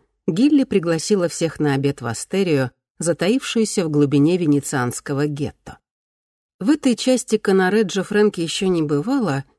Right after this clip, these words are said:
и по пути к ресторану её не покидало ощущение, что всё здесь выглядит иначе, чем в той Венеции, к которой она успела привыкнуть, будто на каждом камне лежит отпечаток истории. Много веков назад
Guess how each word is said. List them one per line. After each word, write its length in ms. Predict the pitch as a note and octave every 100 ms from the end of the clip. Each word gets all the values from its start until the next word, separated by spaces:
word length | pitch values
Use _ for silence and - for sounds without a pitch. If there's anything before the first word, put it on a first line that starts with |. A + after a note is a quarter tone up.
| _
и 140 | F#3+ F3+
по 120 | E3
пути 280 | E3 D3 E3
к 80 |
ресторану 760 | F3+ D#3 - D3+ E3 A3 F3+ D3 - _ -
её 220 | E3+ B3+
не 120 | B3
покидало 520 | G#3 - D#3 F#3+ G#3
ощущение, 680 | E3+ - D3 - - A#3+ G3+
что 260 | D#3 - E3
всё 300 | - - A#3+
здесь 320 | F#3 F#3 -
выглядит 540 | F#3 G#3+ F#3+ G#3 G3
иначе, 500 | A3+ A#3+ B3 - B2 - _ -
чем 220 | - C#3+
в 80 | -
той 180 | D#3+ D3
Венеции, 680 | C#3 D3 G3 - E3 C#3 _ _
к 40 | -
которой 360 | D#3+ F3 D#3+
она 160 | D#3 D3+
успела 420 | D3 - E3+ D#3
привыкнуть, 680 | D3 F#3 F#3 C3+ - G#2 - _ _ _
будто 320 | F3 - -
на 160 | D#3 C#3+
каждом 420 | F#3 F3 D3 C#3
камне 560 | B2+ F3 F3 D#3+ C#3+ B2+ _ _ -
лежит 360 | E3+ D#3+ F3+
отпечаток 640 | D3 - D3 - C3 D3 D#3+
истории. 600 | D#3 - C#3+ G2 - - _ _ _ _ _ -
Много 320 | E3+ A3+ F#3
веков 420 | D3+ D3 - -
назад 560 | E3+ C#3+ C3 F3+ - -